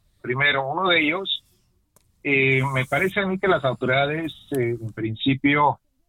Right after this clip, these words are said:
se confunden un poco con la interpretación constitucional, Javier, así te lo digo muy claro, porque el artículo cuarto constitucional, desde allí empieza toda esta cuestión,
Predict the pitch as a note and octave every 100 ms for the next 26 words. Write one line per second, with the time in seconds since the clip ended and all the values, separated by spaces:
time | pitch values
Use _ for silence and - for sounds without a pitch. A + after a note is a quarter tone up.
0 | _ _ - C3+ C3 B2 D#3+ D3+ D3 D3+
1 | C3+ E3 D#3+ C#3 B2 A#2 A2 B2 A2+ G#2+
2 | G#2 A2 B2 A2 C3 - A#2+ A#2 - A#2+
3 | C3 B2+ A2+ A2 A2 G#2 A2+ A#2 A2+ A#2
4 | A2+ A#2 - C3 B2+ A2 _ _ _ A2
5 | A2 C#3 C3 - C#3 C#3 C#3 F#3 F#3+ F3+
6 | - E3+ E3+ D#3+ - D3 B2 A#2+ A#2 -
7 | A2+ A#2+ A#2+ D3 D3+ B2+ A#2 B2 C3+ B2+
8 | B2+ B2 A2+ A#2 A#2+ A2+ A#2+ A2 G2+ -
9 | - B2+ A2+